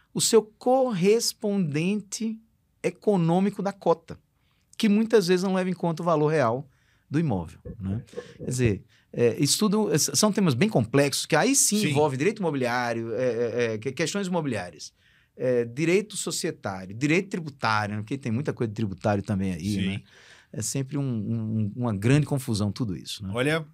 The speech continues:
Speaker 2: é, realmente eu acho que esse episódio aqui pode, pode servir como um manual das
Speaker 1: Aham.
Speaker 2: questões mais incandescentes hoje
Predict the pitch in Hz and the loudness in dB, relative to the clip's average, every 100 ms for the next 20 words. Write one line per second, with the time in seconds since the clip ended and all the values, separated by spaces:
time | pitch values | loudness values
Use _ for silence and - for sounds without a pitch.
0 | _ - 110 110 110 107 104 _ _ _ | _ -14 -6 -4 -4 -6 -8 _ _ _
1 | _ - 135 131 123 131 139 127 - - | _ -2 2 2 2 0 0 0 -2 -6
2 | 139 131 120 107 110 - 110 104 117 120 | -4 -4 -4 -6 -8 -10 -8 -2 0 0
3 | 110 107 131 127 131 127 127 117 - 123 | -2 -6 -8 -2 0 0 -4 -10 -4 -2
4 | 123 127 117 - _ _ - - 113 107 | -2 -6 -6 -10 _ _ -16 -6 -4 -4
5 | 127 131 131 135 135 139 143 151 139 135 | -4 -4 -4 -2 -2 2 4 6 6 8
6 | 156 156 - - _ _ _ _ _ _ | 8 6 2 -8 _ _ _ _ _ _
7 | - 123 92 135 92 135 139 127 139 139 | 0 0 2 0 0 2 0 2 0 2
8 | 135 143 127 110 - 131 135 131 104 117 | 2 2 2 0 2 2 2 0 -2 0
9 | 127 107 | 0 -2